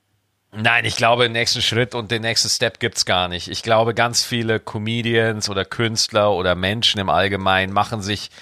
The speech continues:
total den Druck, weil sie irgendwo einen Plan haben, wo sie zu sein haben. So, ab nem, zu nem gewissen Punkt, ne? Und, äh, ich hab das auch am Anfang total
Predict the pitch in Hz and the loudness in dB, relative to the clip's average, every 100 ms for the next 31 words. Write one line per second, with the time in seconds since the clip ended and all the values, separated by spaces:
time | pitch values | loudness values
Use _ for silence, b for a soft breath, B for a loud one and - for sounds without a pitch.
0 | B B B - 117 - 107 107 120 113 | B B B -6 -6 -2 2 4 4 2
1 | 113 104 107 131 - 101 104 98 85 113 | -2 -2 -2 -2 0 2 2 0 0 -2
2 | 117 107 107 104 - 104 101 113 113 113 | -2 -2 -2 -2 -8 0 2 2 0 2
3 | 107 104 90 104 113 95 104 - 90 90 | 2 2 -4 -2 -2 -2 -2 -2 0 2
4 | 90 101 87 82 80 80 73 _ _ - | 2 0 2 2 2 -2 -14 _ _ -8
5 | 85 90 80 - 107 - 107 95 - - | -2 -2 -2 -2 -2 -2 -6 -8 -6 -4
6 | 110 98 95 98 92 - 95 87 - - | -2 -2 -2 -2 -2 -4 -6 -6 -14 -20
7 | _ 95 98 107 B B B B - 101 | _ -4 -4 -4 B B B B -4 -2
8 | 104 - 110 101 110 147 - - 123 143 | -2 0 4 4 4 2 2 2 4 4
9 | 139 127 117 113 107 - 113 113 113 | 4 2 2 -4 -6 -2 2 4 2